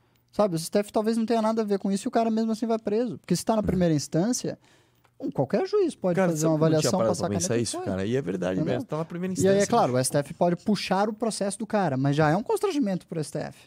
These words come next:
Speaker 2: Óbvio.
Speaker 1: Já é um problemão pro S T F ter, puxar o processo do cara pra
Speaker 2: Óbvio.
Speaker 1: cima. Então, é porque como é que nasceu a Lava Jato, como é que ela conseguiu tantas prisões?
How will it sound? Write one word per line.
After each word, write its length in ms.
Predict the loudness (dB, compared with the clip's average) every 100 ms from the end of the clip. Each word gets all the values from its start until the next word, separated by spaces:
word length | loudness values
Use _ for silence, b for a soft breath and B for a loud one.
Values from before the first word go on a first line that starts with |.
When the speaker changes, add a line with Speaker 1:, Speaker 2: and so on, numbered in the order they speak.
| _ _
Speaker 2:
Óbvio. 600 | -2 0 0 0 0 -2 -4 -4
Speaker 1:
Já 120 | 0
é 60 |
um 100 | 0
problemão 500 | 0 0 2 2 2
pro 120 | 0 -4
S 100 | -4
T 80 |
F 140 | -6 -6
ter, 100 | -12
puxar 320 | -12 -6 -6
o 60 | -6
processo 360 | -8 -8 -10
do 80 | -6
cara 160 | -6 -4
pra 160 | -4
Speaker 2:
Óbvio. 280 | 0 2 0
Speaker 1:
cima. 140 | -4 -8 _ b b b -4
Então, 400 | 0 0 -2 -4
é 60 |
porque 300 | -4 -2 0
como 160 | 2 2
é 40 |
que 80 | 2
nasceu 480 | 2 0 0 2 2
a 40 | 2
Lava 220 | 2 2
Jato, 240 | 2 0
como 160 | 0 0
é 20 |
que 60 | 0
ela 80 |
conseguiu 320 | 0 0 0 2
tantas 260 | 0 -2
prisões? 580 | -2 0 2 0 -2 -10